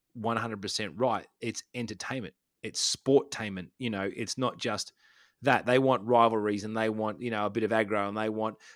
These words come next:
to see hard racing and they wanna do this at different venues and they wanna be glamorous and they wanna have all these different things working. And they're getting it done because it's working and they keep producing this stuff and they keep getting funded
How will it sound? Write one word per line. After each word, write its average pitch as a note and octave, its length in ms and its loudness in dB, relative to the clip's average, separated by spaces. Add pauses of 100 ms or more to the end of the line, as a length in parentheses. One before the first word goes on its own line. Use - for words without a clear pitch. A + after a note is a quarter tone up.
to A#2 120 -4
see A#2 400 2
hard A2 360 2
racing A2 440 0
and G#2+ 80 -8
they A2 100 -2
wanna A2 280 -4
do A2 260 -2
this G#2+ 200 -4
at F#2+ 100 -14
different G#2 340 -10
venues A2 360 -4
and G#2+ 80 -10
they G#2+ 80 -4
wanna G#2+ 180 -6
be G#2+ 120 -6
glamorous G#2+ 500 -4
and A2 80 -10
they G#2+ 80 -4
wanna G#2 200 -6
have A2 180 -6
all A#2+ 180 0
these A2+ 220 -2
different - 380 -8
things A2 280 -8
working. A#2+ 380 -2
And C3+ 140 -4
they're D#3+ 80 2
getting G3+ 380 0
it - 180 -8
done A2+ 240 -2
because A#2+ 280 -2
it's A#2+ 140 -4
working A2+ 520 2
and A2 100 -10
they A2+ 80 -2
keep C3 300 -8
producing G#2+ 560 -8
this F2+ 120 -14
stuff G#2+ 400 -8
and A2 80 -12
they G#2 80 -8
keep - 280 -10
getting G#2+ 220 -4
funded A#2 540 -4